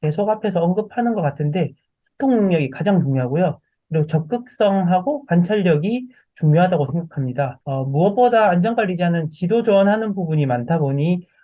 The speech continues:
어, 상대방과 대화로 잘 풀면서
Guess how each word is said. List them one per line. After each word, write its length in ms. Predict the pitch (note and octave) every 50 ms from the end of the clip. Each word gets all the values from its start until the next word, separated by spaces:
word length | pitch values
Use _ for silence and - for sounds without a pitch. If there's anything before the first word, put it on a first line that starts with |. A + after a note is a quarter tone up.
| - _ -
어, 220 | B2+ B2 B2 B2
상대방과 640 | B2 - G#3 A3 G#3+ B3 B3 B3 B3 B3 A#3+ F#3 E3+
대화로 300 | D3+ D3 D#3 E3+ F#3 E3+
잘 240 | E3+ - C3 C3 C3+ - _
풀면서 640 | B3+ A#3+ A#3+ A#3+ A#3 F#3 E3 F#3 G#3 G3 F#3 -